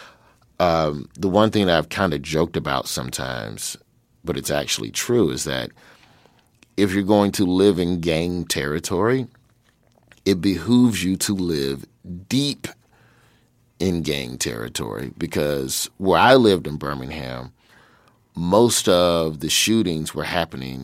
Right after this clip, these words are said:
where territories met, like, on, you know, borderlines almost, if you will. So there were a lot of bad people, but a lot of the bad stuff that happened in the hood happened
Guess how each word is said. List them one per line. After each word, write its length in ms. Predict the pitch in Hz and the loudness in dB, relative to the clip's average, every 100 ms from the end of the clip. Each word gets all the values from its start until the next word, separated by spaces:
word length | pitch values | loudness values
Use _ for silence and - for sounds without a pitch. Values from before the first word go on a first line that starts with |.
| 64 | -6
where 220 | 80 76 | -2 -2
territories 800 | 73 - 87 80 - 76 65 60 | -2 0 0 0 -2 -4 -4 -8
met, 300 | 60 69 52 - _ _ - | -8 -8 -8 -12 _ _ -6
like, 200 | 87 - | -6 -2
on, 240 | 80 78 | -2 -2
you 160 | 65 117 | 0 0
know, 40 | |
borderlines 920 | 87 104 110 98 85 71 60 55 62 - | 0 4 6 6 4 0 -6 -8 -10 -8
almost, 580 | 71 58 50 - - - _ | -6 -6 -10 -10 -10 -12 _
if 200 | 76 - | -8 -6
you 80 | 62 | -10
will. 300 | 50 - - _ _ _ _ _ _ _ _ _ _ _ | -12 -14 -20 _ _ _ _ _ _ _ _ _ _ _
So 640 | - - 98 92 90 80 - _ _ - | -6 2 4 4 2 0 -6 _ _ 2
there 140 | 113 | 4
were 60 | 113 | 6
a 60 | |
lot 180 | 110 110 | 6 6
of 100 | 101 | 4
bad 300 | 92 110 - | 4 2 0
people, 380 | - 113 117 139 | -4 -4 0 0
but 180 | 127 85 | 0 -2
a 40 | |
lot 280 | 80 76 92 | -2 0 0
of 80 | 85 | 0
the 80 | 80 | -4
bad 360 | 82 78 71 | -4 -4 -4
stuff 260 | - 82 - | -4 -4 -4
that 140 | 80 | -8
happened 400 | - 85 87 80 | -4 -4 -2 -4
in 80 | 76 | -6
the 120 | 65 | -8
hood 480 | 73 85 76 65 - - _ _ _ | -4 -2 0 -4 -10 -20 _ _ _
happened 640 | - 95 78 73 64 57 | -2 -2 -2 -6 -8 -10